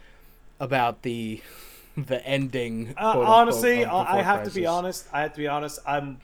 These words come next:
Speaker 2: way more interested in talking about the epilogue than
Speaker 1: Yeah, so there is, well, there is stuff to talk about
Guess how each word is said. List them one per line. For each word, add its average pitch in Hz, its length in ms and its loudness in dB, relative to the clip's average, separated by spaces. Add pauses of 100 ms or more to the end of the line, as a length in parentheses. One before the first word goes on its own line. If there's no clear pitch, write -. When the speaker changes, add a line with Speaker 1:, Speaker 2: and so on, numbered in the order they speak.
Speaker 2:
way 147 320 -4
more 143 260 -6
interested 131 480 -10
in 127 100 -16
talking 131 380 -8
about 123 380 -8
the 127 140 -12
epilogue 117 500 -12 (320)
than 127 220 -8
Speaker 1:
Yeah, 135 420 2
so 175 280 8
there 196 200 6
is, 226 300 4
well, 190 200 2
there 202 160 4
is 214 280 2
stuff 165 380 2
to 147 100 -4
talk 131 340 2
about 131 400 2